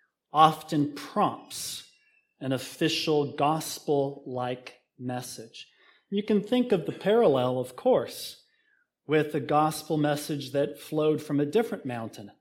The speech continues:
not Mount Gilboa, but Mount Calvary, Golgotha, where the King of Kings died, not trying to avoid torture, but willingly, voluntarily giving his life,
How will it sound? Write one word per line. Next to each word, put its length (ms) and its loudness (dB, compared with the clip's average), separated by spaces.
not 240 -4
Mount 340 0
Gilboa, 720 4
but 160 -4
Mount 320 2
Calvary, 720 -2
Golgotha, 760 -2
where 540 2
the 120 -4
King 280 2
of 200 -2
Kings 420 -4
died, 480 -6
not 440 0
trying 360 2
to 200 2
avoid 880 6
torture, 680 -2
but 220 -6
willingly, 1080 0
voluntarily 840 0
giving 360 -2
his 320 -4
life, 680 -2